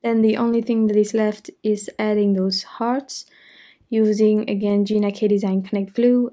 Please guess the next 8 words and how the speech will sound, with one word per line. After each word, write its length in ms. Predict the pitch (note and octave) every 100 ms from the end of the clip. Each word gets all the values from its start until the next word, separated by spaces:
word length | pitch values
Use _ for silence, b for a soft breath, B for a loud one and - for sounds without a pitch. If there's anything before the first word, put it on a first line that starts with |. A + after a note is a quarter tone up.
| -
and 240 | G3+ G3
my 200 | F#3 F#3
quick 280 | F#3 - F#3+
stick 460 | - - - - - _ _
tool 300 | - - - - G#3+
to 140 | - G#3
help 320 | G#3+ G#3+ G#3+
me. 260 | G#3 G#3